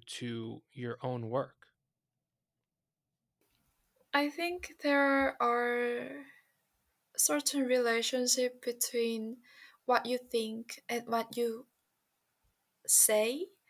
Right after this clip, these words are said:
Speaker 2: And today, with talking with you and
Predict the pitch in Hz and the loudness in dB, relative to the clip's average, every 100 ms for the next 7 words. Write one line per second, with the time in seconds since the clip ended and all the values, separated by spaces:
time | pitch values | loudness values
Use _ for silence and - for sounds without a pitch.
0 | _ _ _ _ 240 233 220 226 _ _ | _ _ _ _ -8 -6 -8 -12 _ _
1 | _ _ _ _ - 269 262 254 247 254 | _ _ _ _ -6 0 2 2 0 -2
2 | - 240 240 _ - _ _ - - 269 | -4 -4 -4 _ -20 _ _ -4 -4 -2
3 | 285 269 269 262 262 262 262 262 262 254 | 0 0 0 0 2 4 4 2 0 -4
4 | 240 240 | -6 -10